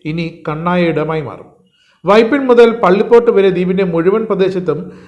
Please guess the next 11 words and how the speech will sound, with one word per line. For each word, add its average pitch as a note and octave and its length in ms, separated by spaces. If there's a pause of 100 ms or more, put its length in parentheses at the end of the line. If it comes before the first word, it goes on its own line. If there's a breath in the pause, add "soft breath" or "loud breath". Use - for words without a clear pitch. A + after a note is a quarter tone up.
(140 loud breath)
നിരവധി F#3+ 380 (120)
ടൂറിസം F#3 400
റിസോർട്ടുകളും F#3+ 480
മറ്റ് F3 180
അനുബന്ധ F3 580
സംവിധാനങ്ങളും E3+ 680 (100)
ഉയർന്നു B2+ 320
വരും. F#2 160 (380)
ഇവിടെ D3 260 (480 loud breath)
ബീച്ച് G#3 320
ടൂറിസം E3+ 360